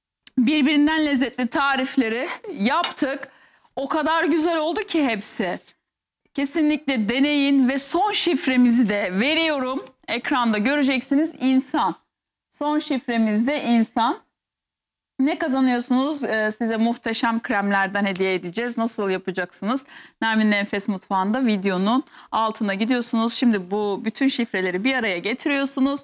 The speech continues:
Arkadaşlarınızı etiketliyorsunuz. Firmaları takip ediyorsunuz. Ve tabii ki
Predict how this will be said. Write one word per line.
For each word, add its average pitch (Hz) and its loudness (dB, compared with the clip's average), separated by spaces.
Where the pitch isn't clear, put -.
Arkadaşlarınızı 214 -2
etiketliyorsunuz. - -8
Firmaları 202 0
takip 254 -2
ediyorsunuz. 262 0
Ve 220 -6
tabii 208 -2
ki 269 -2